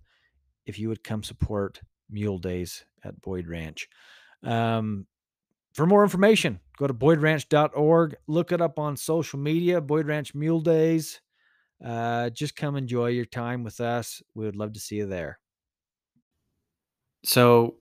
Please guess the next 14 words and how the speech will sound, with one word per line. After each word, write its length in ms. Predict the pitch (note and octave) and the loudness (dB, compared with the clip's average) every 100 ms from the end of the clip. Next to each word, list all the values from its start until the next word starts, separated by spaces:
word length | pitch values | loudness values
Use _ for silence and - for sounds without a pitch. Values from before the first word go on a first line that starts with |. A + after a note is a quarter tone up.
| - | -4
wha-, 160 | C3+ C3 | -2 0
a 40 | A#2+ | 2
lot 120 | B2+ | 2
of 60 | C#3 | 4
times 280 | C#3 B2+ | 2 0
you 80 | A#2 | -2
see 320 | - B2 A#2 - | -2 -2 -4 -8
some 200 | - B2 | -4 -2
other 140 | A2+ | -2
little 180 | A2 F#2+ | -2 -4
kids 300 | - G#2+ - | -6 -8 -8
come 360 | - G#2 G2+ - _ _ _ _ - | -10 -10 -10 -14 _ _ _ _ -16
to 80 | A2 | -14
clinics, 500 | - F#2+ G#2 - | -10 -10 -10 -12